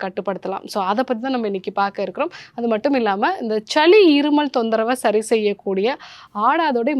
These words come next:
மணப்பாகு எப்படி செய்யறதுன்னு நம்ம பார்க்கலாம். So அதற்கு வந்து இந்த ஆடாதோடை இலைகள் வந்து ஒரு பத்து இலைகள் வந்து நம்ம எடுத்துக்கலாம். So தேவையான அளவு வந்து நம்ம பனை வெல்லம் வந்து நம்ம எடுத்திருக்கோம். இதுக்கு முன்னாடி நம்ம முதல்ல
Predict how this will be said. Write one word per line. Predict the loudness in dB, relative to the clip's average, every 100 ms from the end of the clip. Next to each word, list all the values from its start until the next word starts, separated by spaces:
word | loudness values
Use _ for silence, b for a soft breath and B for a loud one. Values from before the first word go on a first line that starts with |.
| -2
மணப்பாகு | -2 2 2 2 0
எப்படி | -2 -4 -4
செய்யறதுன்னு | -6 -6 -6
நம்ம | -8 -12
பார்க்கலாம். | -12 -4 -4 -4 -4
So | -2
அதற்கு | 0 -2 0 0
வந்து | 0 -2 -2 -6
இந்த | -6 -4 0
ஆடாதோடை | 2 2 2 0 0 -2
இலைகள் | -2 -2 -2
வந்து | -4 -4
ஒரு | -4
பத்து | -4 -2 -2
இலைகள் | -2 -2 -4
வந்து | -4 -6
நம்ம | -6 -8
எடுத்துக்கலாம். | -10 -4 -4 -4 B B B -2
So | 0 2
தேவையான | 2 2 0 0 -2 -2
அளவு | -2 -2
வந்து | -2 -2 0
நம்ம | 0 0 0 -2 B _ 2
பனை | 4 6
வெல்லம் | 4 4 2 0
வந்து | -2
நம்ம | -4 -4
எடுத்திருக்கோம். | -6 -6 -8 -2 -2 -2 -6
இதுக்கு | -4 -2
முன்னாடி | -2 0 2 2
நம்ம | 2 0 -2
முதல்ல | -2 0